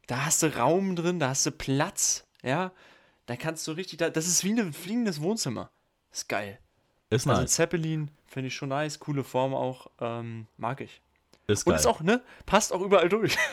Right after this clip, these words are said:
Speaker 1: <laughs> Ist gar nicht, so ein Zeppelin ist gar nicht, äh, das ist handlich. <laughs>
Speaker 2: Ist das handlich?
Speaker 1: Ja,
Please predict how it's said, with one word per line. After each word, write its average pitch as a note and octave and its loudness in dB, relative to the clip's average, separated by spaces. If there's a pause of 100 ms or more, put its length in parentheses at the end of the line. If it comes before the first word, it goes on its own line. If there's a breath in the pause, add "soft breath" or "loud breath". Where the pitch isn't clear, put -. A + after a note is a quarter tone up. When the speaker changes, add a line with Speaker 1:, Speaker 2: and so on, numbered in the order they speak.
Speaker 1:
<laughs> - -4
Ist - 2
gar G3 2
nicht, G#3+ 0 (600 loud breath)
so E3 0
ein D3+ 0
Zeppelin G#3+ 2
ist E3 -2
gar F3 2
nicht, F#3+ -4
äh, D#3+ 0
das D3+ -2
ist - -2
handlich. A#3 0
<laughs> E5+ 0
Speaker 2:
Ist - 2
das B2+ 2 (180)
handlich? F#3 0 (840 loud breath)
Speaker 1:
Ja, D4 4